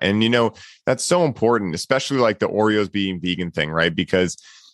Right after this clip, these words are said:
that's where a lot of people, I feel, get challenged with amazing diets like vegetarianism and veganism, w-, which work for so many people, is that, you know, when they first get into it, you know, I have, um, I won't mention names, but I have some people close to me that,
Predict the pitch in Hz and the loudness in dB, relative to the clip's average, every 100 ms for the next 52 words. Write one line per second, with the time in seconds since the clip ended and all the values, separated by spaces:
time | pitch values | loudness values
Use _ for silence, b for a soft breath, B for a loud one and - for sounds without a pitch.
0 | _ 101 123 160 - 147 123 101 98 101 | _ -2 -2 -2 -2 0 2 2 0 -2
1 | 113 92 98 92 - 104 98 92 - - | -4 -2 -2 -2 -2 -2 0 -2 -4 -4
2 | 127 151 113 92 - 82 117 117 98 87 | 0 0 0 -4 -10 -2 2 2 0 -4
3 | 98 120 175 147 117 160 117 92 95 90 | -2 0 0 -2 0 0 0 -2 -4 -2
4 | 101 95 - 101 101 101 101 95 90 127 | -4 -4 -2 0 2 0 -2 -2 0 2
5 | 127 - 90 80 92 92 98 - 175 - | 0 0 -4 -4 -2 2 2 0 0 0
6 | - 101 92 - 107 104 92 120 - 90 | 0 -4 -2 0 0 -2 -2 -2 0 -2
7 | - B B B - 101 107 104 - _ | -2 B B B -6 -2 2 2 -2 _
8 | 107 110 101 104 104 101 123 123 107 104 | -2 2 2 2 -2 0 0 0 -2 0
9 | 123 117 95 85 b b b - 107 104 | 0 0 0 -2 b b b 0 2 2
10 | 113 107 101 92 - 98 92 87 85 85 | 2 0 0 -4 -4 -2 0 0 -4 -10
11 | - 101 95 98 95 87 90 90 90 - | -6 -4 0 -2 -2 -2 0 0 0 -2
12 | 87 104 98 90 98 90 95 95 - 98 | 0 2 0 0 -6 -4 -4 -6 -2 -2
13 | 98 - 92 87 85 87 | 0 -4 -2 -2 0 0